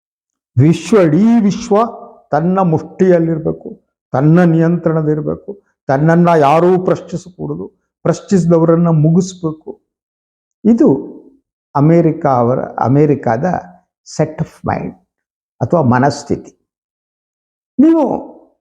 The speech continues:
ಭಾರತದ ಸ್ವಾತಂತ್ರ್ಯ ನಂತರ ತೆಗೆದುಕೊಂಡು ಬನ್ನಿ.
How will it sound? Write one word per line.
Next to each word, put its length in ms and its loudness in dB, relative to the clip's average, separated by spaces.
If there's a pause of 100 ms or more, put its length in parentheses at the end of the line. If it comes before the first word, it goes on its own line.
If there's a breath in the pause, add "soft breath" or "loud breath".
(140)
ಭಾರತದ 560 -2 (1160)
ಸ್ವಾತಂತ್ರ್ಯ 640 2
ನಂತರ 520 0
ತೆಗೆದುಕೊಂಡು 580 -6
ಬನ್ನಿ. 360 -18